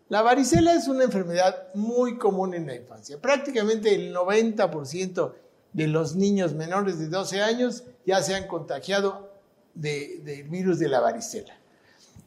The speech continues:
Todos conocen la varicela. Es una enfermedad en que inicia con fiebre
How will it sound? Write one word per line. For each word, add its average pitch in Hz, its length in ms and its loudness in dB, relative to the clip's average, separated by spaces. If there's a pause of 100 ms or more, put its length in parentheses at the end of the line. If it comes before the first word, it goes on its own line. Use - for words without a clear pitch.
(260)
Todos 208 320 4
conocen 175 400 2
la 185 80 6
varicela. 214 540 4
Es - 320 -10
una 131 180 -8
enfermedad 180 580 2
en 147 100 -6
que 117 80 -12
inicia 117 400 -6
con 226 200 0
fiebre 254 560 4